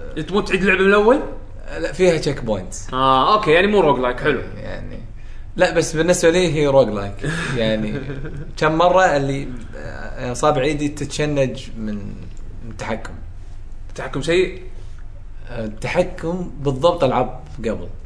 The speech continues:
Speaker 2: بالضبط، بالضبط. يعني، اللي مسوي اللعبة، أنا، أنا متأكد
Speaker 1: لعب
Speaker 2: إنه
Speaker 1: ميز اوف جاليوس تحديدًا. <laughs>
Speaker 2: أنا متأكد إنه مسويها سنة خمسة وثمانين ونزلها ال-،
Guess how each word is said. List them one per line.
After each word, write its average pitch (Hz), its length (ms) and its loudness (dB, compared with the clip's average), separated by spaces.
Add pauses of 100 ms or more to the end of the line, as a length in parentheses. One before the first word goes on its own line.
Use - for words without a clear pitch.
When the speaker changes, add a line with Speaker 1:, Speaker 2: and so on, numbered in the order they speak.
(140)
Speaker 2:
بالضبط، 113 360 -2
بالضبط. 107 420 -6
يعني، 127 240 -2
اللي 156 160 -2
مسوي 180 360 4
اللعبة، 180 420 4
أنا، 151 320 0
أنا 151 100 -2
متأكد 151 520 0 (180)
Speaker 1:
لعب 160 220 6
Speaker 2:
إنه 147 80 6
Speaker 1:
ميز 185 160 6
اوف 143 120 2
جاليوس 180 300 8
تحديدًا. 147 600 0 (140)
<laughs> - 300 8
Speaker 2:
أنا 185 100 8
متأكد 226 280 6
إنه 202 100 6
مسويها 196 400 6
سنة 180 300 2 (420)
خمسة 185 320 2
وثمانين 180 600 2 (220)
ونزلها 151 520 6
ال-، 123 640 0